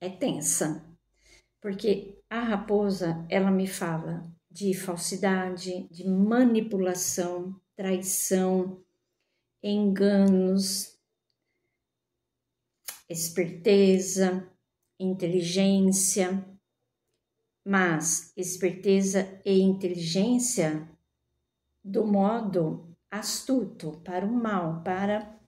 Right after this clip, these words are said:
o lado negativo, tá? E o chicote me fala também de situações tensas, discussões, né?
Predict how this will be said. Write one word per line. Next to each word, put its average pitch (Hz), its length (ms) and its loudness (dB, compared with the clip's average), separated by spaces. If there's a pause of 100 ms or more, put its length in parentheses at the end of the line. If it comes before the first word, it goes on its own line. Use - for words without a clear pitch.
(380)
o 196 60 -6
lado 202 400 0
negativo, 208 1080 -4 (400)
tá? 208 440 -8 (1080)
E 285 160 0
o 254 80 6
chicote 226 720 -2
me 214 160 0
fala 208 480 -4
também 196 840 2
de 196 160 -2
situações 196 1000 -2
tensas, 190 840 0
discussões, 196 1400 0 (400)
né? 196 360 2